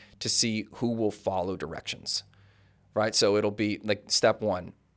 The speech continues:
do not, uh, submit your resume unless you've submitted a cover letter. So many people submit their resume without a cover letter, right?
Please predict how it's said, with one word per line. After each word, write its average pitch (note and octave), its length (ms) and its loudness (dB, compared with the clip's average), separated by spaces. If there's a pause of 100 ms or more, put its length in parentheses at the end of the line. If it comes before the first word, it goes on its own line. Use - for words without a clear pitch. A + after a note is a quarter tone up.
(380)
do G#2+ 140 -4
not, G#2+ 340 2 (320)
uh, G#2 200 4
submit G2+ 440 0
your G#2+ 120 -2
resume B2+ 560 0
unless G2+ 340 -2
you've G2 140 -2
submitted F#2 320 -2
a E2+ 40 -8
cover - 280 -10
letter. - 260 -12 (1300)
So - 280 4
many A#2+ 180 0
people G#2 320 -4
submit F#2 320 -4
their F2+ 140 0
resume F2+ 320 -4
without E2 320 -8
a F2 40 -12
cover E2 280 -8
letter, - 340 -14
right? G#2+ 260 -2